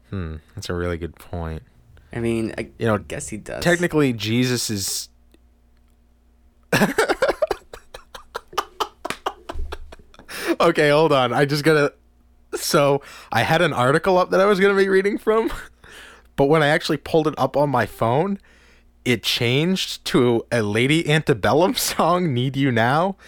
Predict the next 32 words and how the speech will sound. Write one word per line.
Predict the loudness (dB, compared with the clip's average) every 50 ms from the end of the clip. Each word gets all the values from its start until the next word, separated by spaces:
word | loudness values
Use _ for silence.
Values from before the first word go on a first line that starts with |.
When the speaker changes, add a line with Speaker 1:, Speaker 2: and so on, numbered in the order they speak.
| -6 -2
Speaker 1:
and | 0 2 2
I | 2 2
don't | 2 2 0 0
know | 2 2 4
why. | 4 4 4 2 2 0 0 -2 -2 -2
<laughs> | -6 -14 -20 -20 -20 -20 _ -20 -18 -16 -10 0 2
It | 2 4
was | 4 4 2 2
an | 2 0
article | 2 2 2 2 2 2
about | 4 4 2 2
Jesus. | 0 -2 -2 -4 -4 -6 -10 -12 -12 -14 -18 -20 -20 -20 -20 -20 -20 -20 -18 -10 -6
Speaker 2:
Um, | -4 -2 0 0 0 0 0 -2 -2 -2 -4 -6 -6
well, | -4 0 2 2 2 2 2 0 -2 -6 -4 -4
okay. | -4 -4 -2 -4 -4 -4 -4 -6 -8 -8 -8 -12 -14 -14 -14 -8 -2
It, | -2 -2 -2 0 -2
I | -2 0
think | 0 0 2
it | 2
makes | 2 0 -2 -2
perfect | -2 -2 -2 -2 -2 -4
sense, | -2 -2 -2 -2 -2 0
though. | 2 2 2 2 2
I | 0
don't | 0 0 0
know | 0 2
who | 2 0 0
Lady | 0 0 0 0 0 0 0 0
Antebellum | 0 2 2 2 2 4 4 4 4 2
is, | 2 2 0 0 2
but, | 2 2 2 0 0 0 0
uh, | 0 0 0 -2 -4